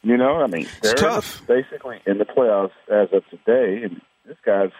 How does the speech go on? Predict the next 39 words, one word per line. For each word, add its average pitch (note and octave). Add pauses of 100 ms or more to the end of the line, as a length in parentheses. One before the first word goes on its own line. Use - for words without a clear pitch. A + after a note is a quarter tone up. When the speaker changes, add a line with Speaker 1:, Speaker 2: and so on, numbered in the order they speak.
Speaker 1:
sixteen, -
ten, G#2+
and F2
five, G#2+
and, F2+
I -
mean, F2+
he's, -
you A#2
know, E2+ (220)
the, G2+ (120)
sometimes D#3+
the - (120)
stats C3+
don't B2
always A2+ (140)
blow A2+
you G2
away, D3
but G2+
the G2+
impact A2+
on F#2+
the F#2
game A2
and F#2+
the F#2
impact F#2+
on F2
winning, G#2
he's B2+
been, B2+ (100)
he's D3+
been A3
pretty E3+
consistent - (100)
for G#2 (1120)
the F#2+
Nuggets G2